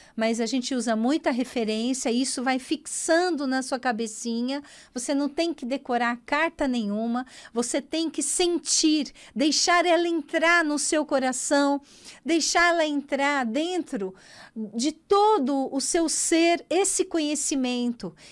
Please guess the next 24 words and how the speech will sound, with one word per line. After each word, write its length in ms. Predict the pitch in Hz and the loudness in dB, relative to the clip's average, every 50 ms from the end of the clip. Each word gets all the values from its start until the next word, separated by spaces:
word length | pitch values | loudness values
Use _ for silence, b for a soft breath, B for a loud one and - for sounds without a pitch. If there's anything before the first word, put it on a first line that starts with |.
| B B | B B
E 120 | 277 320 | 4 6
é 120 | 320 320 320 | 6 8 8
isso 420 | 330 339 392 403 403 - - 370 | 8 8 8 6 4 2 0 0
que 140 | 370 - 339 | 2 4 4
é 60 | 302 | 4
o 100 | 294 294 | 6 4
estudo 480 | 302 285 - - - 302 285 226 247 220 | 2 0 -2 -2 -2 -4 -2 -2 -2 -2
do 100 | 240 254 | -4 -4
tarô, 540 | 254 - 269 262 202 214 214 220 220 220 - | -2 -2 -2 0 0 2 2 2 2 0 -4
a 140 | - - 240 | -4 -4 -2
jornada 460 | 233 254 247 240 254 262 247 233 254 | 0 0 0 0 0 0 0 0 0
da 180 | 240 220 247 240 | 0 2 2 2
alma 500 | 220 214 220 233 247 254 262 247 240 233 | 2 2 2 4 4 2 2 2 2 0
do 140 | 196 196 214 | 0 -2 -6
ser 260 | - - 247 226 214 | -4 -2 -4 -2 -2
humano, 560 | 202 202 202 214 220 226 226 226 220 220 214 214 B B B B B B B B | -4 -4 -4 -4 -4 -6 -6 -6 -8 -10 -12 -16 B B B B B B B B
né? 240 | 233 208 214 220 226 226 B B B B | -6 -6 -4 -6 -8 -10 B B B B
A, 640 | B - 226 226 226 226 220 220 220 214 208 208 208 196 196 - | B 0 0 2 2 2 0 0 0 -2 -4 -4 -6 -8 -4 -2
as 180 | 240 262 240 247 | 0 0 0 2
virtudes, 1160 | 247 302 330 320 - _ - 311 311 320 339 339 277 247 269 285 302 294 - - - - - _ B B B B B B B _ | 2 2 2 2 0 _ -2 0 2 4 4 4 4 2 0 0 -2 -2 -4 -4 -6 -6 -10 _ B B B B B B B _
as 260 | - - 240 247 240 247 | -6 -2 -2 -2 -2 -2
dificuldades, 1400 | 247 254 330 339 - - 330 - - 330 294 226 220 269 269 285 294 302 294 277 240 277 302 277 - - - - | -2 -2 -2 0 0 -2 -4 -2 -2 -2 0 2 4 4 4 4 4 2 2 0 0 -2 -2 -2 -4 -6 -6 -4
as 140 | 277 294 294 | -2 -2 0
superações, 1500 | - - 349 - - 339 330 311 285 - - - - - 269 269 277 285 285 285 277 285 277 - - - - - - | 0 0 0 0 0 0 2 2 2 0 0 -2 0 2 4 4 4 4 2 2 0 0 -2 -4 -4 -6 -6 -8 -12